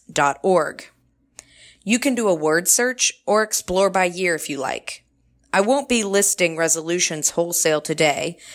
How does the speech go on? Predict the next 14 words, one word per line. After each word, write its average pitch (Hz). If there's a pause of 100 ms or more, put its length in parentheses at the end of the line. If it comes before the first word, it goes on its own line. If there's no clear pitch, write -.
(160)
but 202
I 220
encourage 220
you 240
to 208
check 185
out 190
the 208
resolutions 165
on 156
refugees 160
and 156
immigrants 151
yourself. -